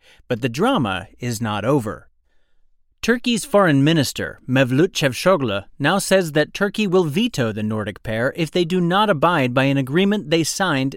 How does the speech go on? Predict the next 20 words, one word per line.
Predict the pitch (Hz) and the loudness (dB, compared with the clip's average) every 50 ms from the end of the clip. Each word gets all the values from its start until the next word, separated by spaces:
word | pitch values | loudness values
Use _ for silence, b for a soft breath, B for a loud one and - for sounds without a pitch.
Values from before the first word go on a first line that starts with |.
| - | -8
to | - - | -10 -10
toughen | 165 - - 220 233 - - 143 | -8 -4 -2 -4 -2 -2 -2 -2
their | 120 113 110 104 | -2 -2 -2 -4
stance | - - - 113 117 120 123 - - | -6 -6 -6 -4 -4 -4 -4 -4 -4
against | 131 127 143 151 143 - - | -4 -2 -2 -2 -2 -4 -4
the | - 151 | -8 -6
P | - - 170 165 | -4 -4 -4 -4
K | - - 170 165 | -4 -4 -4 -4
K, | 160 - 190 196 180 131 87 - - _ b b b b b b | -2 -2 -2 0 0 0 -2 -6 -10 _ b b b b b b
a | - - | -14 -12
Kurdish | - - 143 143 135 135 120 - | -6 -2 0 0 2 0 0 0
rebel | 123 127 151 165 160 147 | 0 0 0 2 2 0
group | 120 120 127 127 139 - - | 2 2 2 0 0 -2 -4
that | 170 147 160 147 | -4 -4 -4 -4
Turkey's | - - 202 - - 175 156 135 | -4 -6 -6 -2 -2 0 0 2
army | 156 180 185 151 127 117 113 | 2 2 2 2 2 0 0
has | 113 123 110 - | -2 -4 -6 -4
fought | - - 190 139 110 - | -2 0 0 0 0 -2
for | - - 143 | -4 -6 -4
decades. | 143 180 180 180 - 123 101 85 67 - - - - - | 0 0 0 0 0 -2 -4 -4 -6 -10 -14 -18 -18 -18